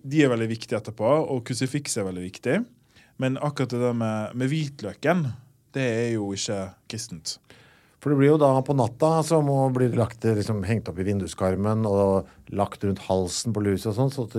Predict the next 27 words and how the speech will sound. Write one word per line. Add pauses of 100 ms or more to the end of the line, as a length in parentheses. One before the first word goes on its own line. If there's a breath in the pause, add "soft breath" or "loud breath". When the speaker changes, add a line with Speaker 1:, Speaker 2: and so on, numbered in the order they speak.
Speaker 2:
ikke
hun
skal,
eh, (600 loud breath)
bli (220)
tappet
mer
for
blod
av
Speaker 1:
Ja.
Speaker 2:
Dracula,
for
han (160)
tåler
jo
tydeligvis
ikke
dette
da. (180)
Speaker 1:
Ja, (100)
eller
det
vet
ikke
vi
da,